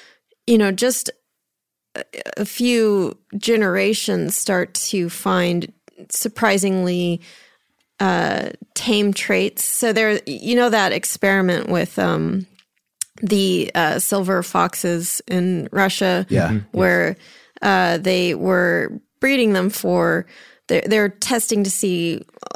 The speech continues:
Speaker 1: if they could, uh, breed in these more tame traits. And, um, over, I mean, it was, like, a, a f-,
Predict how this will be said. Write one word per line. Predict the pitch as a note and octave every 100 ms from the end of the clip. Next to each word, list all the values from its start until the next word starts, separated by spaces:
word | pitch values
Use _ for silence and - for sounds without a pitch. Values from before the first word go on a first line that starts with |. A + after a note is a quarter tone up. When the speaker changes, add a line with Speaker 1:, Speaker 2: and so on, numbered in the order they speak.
| - -
Speaker 1:
if | - F#3
they | F3 E3+
could, | G3 D#3+ - - _ -
uh, | F3+ F#3
breed | F#3+ F#3 F3
in | F3
these | E3 E3 - -
more | F#3+ F3+ -
tame | - G3+ F3
traits. | F3 - F3+ - - -
And, | - F3+ F3 F3+ - - - - _ G3+
um, | F#3+ F#3
over, | A3 G#3+ A3 G#3+ G3 - -
I | C4
mean, | D4+
it | D#4 C4+
was, | C#4 C4
like, | A#3+ G3+
a, | F#3+ E3+
a | -
f-, | G#3 - -